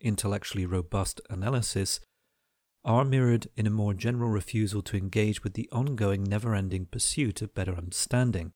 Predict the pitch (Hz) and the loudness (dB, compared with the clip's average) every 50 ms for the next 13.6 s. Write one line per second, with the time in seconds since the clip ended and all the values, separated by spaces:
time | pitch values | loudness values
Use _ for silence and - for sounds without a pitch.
0 | _ _ _ _ _ _ _ _ _ _ _ _ - - - 156 147 127 113 104 | _ _ _ _ _ _ _ _ _ _ _ _ -14 -6 0 2 4 4 4 4
1 | 101 104 110 117 120 117 113 113 110 - - _ _ _ _ _ - 120 117 120 | 4 2 2 4 4 4 4 2 0 -4 -12 _ _ _ _ _ -6 -2 -2 0
2 | 110 123 113 - - - 110 95 - - - - - 135 127 - - - 123 104 | 0 0 -2 -2 -2 -4 -4 -4 -4 -4 -6 -4 -2 -4 -4 -4 -4 -6 -6 -6
3 | 87 - - 107 101 92 95 92 - 107 104 101 98 95 101 101 95 98 95 - | -6 -4 -4 -2 -2 -2 -4 -6 -4 -4 -2 0 0 0 0 0 0 -2 -4 -6
4 | - 120 101 - - - - 92 - - 113 113 107 95 87 87 - - - _ | -4 -6 -6 -6 -6 -6 -8 -4 0 2 4 4 4 4 2 -2 -6 -14 -18 _
5 | _ _ _ _ _ _ _ _ - 127 120 - - 127 123 127 113 - - 117 | _ _ _ _ _ _ _ _ -2 0 0 0 2 2 0 0 0 -2 -2 0
6 | 113 113 113 110 - - - - - 127 120 120 - 117 110 104 110 110 107 101 | 0 0 0 -2 -2 -4 -4 -4 -2 -2 0 0 0 -2 -2 0 0 -2 -2 -2
7 | - - - - - 95 98 107 120 127 139 143 139 127 117 - 120 120 123 120 | -4 -6 -8 -8 -6 -2 -2 0 0 0 -2 -2 -4 -4 -4 -2 -2 -2 0 -2
8 | 120 107 - - 151 139 113 92 87 - - - _ _ _ _ _ _ _ _ | -4 -4 -4 -2 -2 0 0 -2 -2 -4 -8 -16 _ _ _ _ _ _ _ _
9 | _ _ _ _ - 104 92 - - 131 131 123 120 110 - - - 151 131 120 | _ _ _ _ -2 -2 -2 0 2 2 4 4 4 2 0 2 2 4 6 6
10 | 127 135 131 - - 104 104 110 110 107 104 98 98 98 107 117 120 117 113 117 | 4 2 0 0 0 0 2 2 0 -2 -4 -4 -2 2 2 2 2 2 2 0
11 | - - - 120 127 127 123 113 110 110 107 104 101 101 104 98 95 123 131 - | -2 -2 -2 -2 0 0 0 0 0 0 0 0 0 0 0 0 0 0 0 -2
12 | - - 101 95 90 - - 95 90 87 - - 131 143 - - - - _ _ | -2 -2 -4 -4 -4 -4 -4 -4 -2 -2 0 2 2 2 2 -2 -6 -8 _ _
13 | _ _ _ _ _ - - 139 123 143 - | _ _ _ _ _ -4 -2 -2 -2 -2 -4